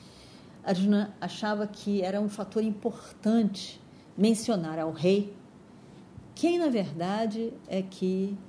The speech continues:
que venceu. E aí, então, a gente vai ver toda a história se construir. E Arjuna, é, Yudhishthira, então, diz, é, "Que boa sorte,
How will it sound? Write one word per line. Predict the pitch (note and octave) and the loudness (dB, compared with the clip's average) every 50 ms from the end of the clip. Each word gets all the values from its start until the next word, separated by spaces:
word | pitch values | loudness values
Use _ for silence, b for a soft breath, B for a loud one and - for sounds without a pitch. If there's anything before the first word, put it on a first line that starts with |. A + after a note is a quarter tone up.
| - - - - - - - - | -20 -20 -20 -20 -20 -20 -20 -4
que | - - | 0 2
venceu. | F3 G#3+ A3+ G#3+ - - G#3 F3 D3 - - - - - - - - - - - - - - - - - - - B B B B B B B B B B - | 4 4 2 2 2 2 0 0 0 -2 -8 -16 -18 -20 -20 -20 -20 -20 -20 -20 -20 -20 -20 -20 -20 -18 -16 -16 B B B B B B B B B B 0
E | - C#4 D#4 | 2 4 4
aí, | D#4 C#4 C4+ C#4 | 4 4 4 4
então, | D4 D4 C4 - B3 C4 C#4 D4+ D#4+ D#4+ - | 4 4 4 4 4 6 6 4 4 2 0
a | G#3+ | 0
gente | G#3 B3+ C4+ B3 - - | 2 2 2 2 0 -2
vai | B3 A#3+ G#3+ | 0 0 2
ver | D#3+ F#3+ G#3 A3 - - - - - - - - - - - - - - - | 4 4 4 2 2 -2 -12 -18 -20 -20 -20 -20 -20 -20 -20 -20 -20 0 4
toda | A#3 A#3+ B3+ C4 B3 C4 A#3 G#3 - - - - - - | 6 6 6 6 6 4 4 2 -2 -8 -16 -20 -12 -4
a | - G3 | -2 -2
história | F#3+ - - - - F3+ E3 F3+ | -2 -2 -6 -6 -4 -2 -2 -2
se | F3+ - - | -4 -6 -8
construir. | - - G#3 G#3 G3+ G#3 - - A3+ A#3 G#3+ D#3+ - - - - - - - - - - - - - - - B B B B B B B B B B - | -2 2 4 4 4 2 0 2 2 4 4 2 0 -4 -12 -18 -20 -20 -20 -20 -20 -20 -20 -20 -20 -20 -20 B B B B B B B B B B -4
E | C#4 D4 D4+ | 0 2 2
Arjuna, | C#4+ C4+ A3+ F#3 G#3+ A#3 A#3+ B3+ C4+ C#4 - - - - - - - | 4 2 2 2 4 4 6 4 4 0 -4 -10 -18 -20 -20 -8 -2
é, | - G3 G3 F#3+ G3+ | 2 2 2 2 4
Yudhishthira, | G#3+ A#3 B3 G3 G#3 A#3 - - - A#3 A#3 A3+ | 4 4 4 4 2 0 -2 -2 2 4 4 6
então, | G#3+ G3 F#3+ F#3+ F#3+ A3+ A#3+ A3+ | 6 4 2 2 4 4 4 4
diz, | - D#3+ D3 C#3+ - - - - - - - - - - - - - - - - - - - - - - - - - - - - - - - - - - - - - - - - - - B B B B B B B B B - - - - - - - | 4 0 -4 -6 -8 -12 -14 -16 -18 -20 -20 -20 -20 -20 -20 -20 -20 -20 -20 -20 -20 -20 -20 -20 -20 -20 -20 -20 -20 -20 -20 -20 -20 -20 -20 -20 -20 -20 -20 -20 -20 -20 -20 -20 -20 -20 B B B B B B B B B -20 -20 -20 -20 -20 -16 -8
é, | - G3 G#3+ G#3+ G#3+ G#3 G#3 - - - - - - - | -6 -4 -2 -2 -2 -4 -4 -6 -8 -14 -20 -20 -20 -16
"Que | - - C#4+ C#4 | -6 -2 0 0
boa | G#3+ E3 D#3+ E3 G3 C4 D#4+ E4+ | 0 -2 4 8 8 10 10 8
sorte, | C#4 - - A#3+ G#3 A3 - - - - - - - - | 6 4 0 -4 -4 -4 -6 -10 -14 -16 -16 -16 -16 -18